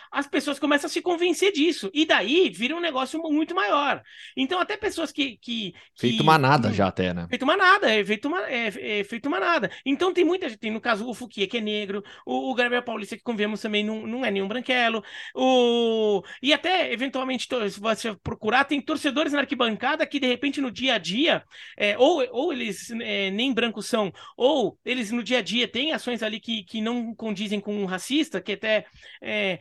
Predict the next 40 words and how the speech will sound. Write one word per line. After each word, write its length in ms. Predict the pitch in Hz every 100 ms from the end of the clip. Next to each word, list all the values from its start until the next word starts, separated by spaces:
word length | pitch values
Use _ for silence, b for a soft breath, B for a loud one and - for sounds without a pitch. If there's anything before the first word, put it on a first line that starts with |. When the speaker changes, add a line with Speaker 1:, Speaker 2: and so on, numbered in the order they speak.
| B B
Speaker 1:
são 160 | 240
de 100 | 226
pessoas 380 | - 202 226 185
muito, 560 | 208 233 226 208 175 - b b
muito 200 | 240 254
mais 200 | 214 202
evoluídas 560 | 180 208 190 247 190
nesse 200 | 180 170
aspecto, 380 | 175 254 277 262
mas 140 | 269
estão 140 | 269 294
lá, 160 | 285
falam, 160 | 254 294
por 120 | 349
quê? 120 | 339
Porque 240 | - 392 415
n-, 300 | 415 392 403
n-, 100 | 359
agora 280 | 381 392 381
já 100 | 403
virou 200 | 403 392
efeito 240 | 392 392
manada. 480 | 403 370 339 269 - B B
Agora 380 | 302 302 339 359
todo 300 | - 359 381
mundo 180 | 339 339
já 100 | 320
se 120 | 339
convenceu 460 | 349 339 330 349
de, 160 | 320 269
todo 180 | 269 269
mundo 140 | 339
não, 100 | 294
mas 140 | 269 202
muita 200 | 254 294
gente 240 | 285 302
já 100 | 302
se 120 | 277
convenceu 420 | 285 311 320 - 339
disso. 320 | 294 -